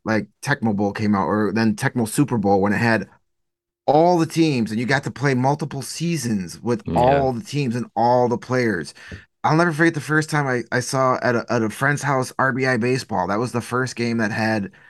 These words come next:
Speaker 1: the major league players on it. And I was just, like, blown away. Like,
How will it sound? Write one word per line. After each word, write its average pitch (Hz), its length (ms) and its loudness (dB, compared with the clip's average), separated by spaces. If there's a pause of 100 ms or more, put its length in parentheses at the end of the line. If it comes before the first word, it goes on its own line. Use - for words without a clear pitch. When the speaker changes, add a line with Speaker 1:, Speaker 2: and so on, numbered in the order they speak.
(180)
Speaker 1:
the 117 60 2
major 113 360 4
league 107 240 2
players 120 420 0
on 92 220 -4
it. 73 160 -6
And 98 140 -4
I 104 80 0
was 104 160 -2
just, 104 200 -10
like, 104 140 -2
blown 113 480 0
away. 107 340 2
Like, 98 160 -4